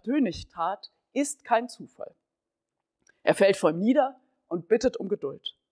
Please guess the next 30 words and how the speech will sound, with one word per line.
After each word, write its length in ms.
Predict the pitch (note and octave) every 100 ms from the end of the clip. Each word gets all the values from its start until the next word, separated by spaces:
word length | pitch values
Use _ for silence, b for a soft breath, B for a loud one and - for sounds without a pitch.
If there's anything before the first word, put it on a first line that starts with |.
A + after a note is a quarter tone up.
| _ _ _ _ _ _ _ _ _ _ _ _ -
Und 80 |
jetzt 200 | F3+ A3
fragt 300 | - F3 F#3+
man 140 | A3+ A3
sich, 380 | A3+ A3 - _ _ _ _ _ -
wir 100 | C#3+
haben 120 | E3
die 80 | D#3
Geschichte 400 | D3+ G#3+ - F#3+
ja 140 | D3
eben 200 | B2 E3
gehört, 440 | D#3+ D#3 F#3+ - - _ _ _ _ _
wie 200 | G3 C#4
kann 240 | - C#4 A#3+
der 120 | F#3+
Knecht, 560 | - G3 B3 - - _ _ _ _ _ _ F#3+
der 100 | G3
noch 240 | G#3+ -
unter 280 | A3+ B3 G#3+
dem 180 | A3+ -
unmittelbaren 800 | - D#4 C4+ A#3+ - F#3+ G#3 -
Eindruck 540 | C#3+ G#3+ - A3+ -
des 180 | E3+ -
unverhofften 720 | - E4+ E4+ A#3 A#3 A#3+ G#3
Schuldes, 560 | - B3 A#3+ F#3 - -
Schuldenerlasses 840 | - A#3+ A3+ F3 C3+ D#3 E3 F3+
stehen 340 | - - F3+ F3
müsste, 400 | F3+ - G#3+ A3 _ _ _ _ _ _
seinem 480 | D#3 F#3 F#3 F#3 F3+
Mitknecht 840 | D#4 - - G3 F3 G#3+ - -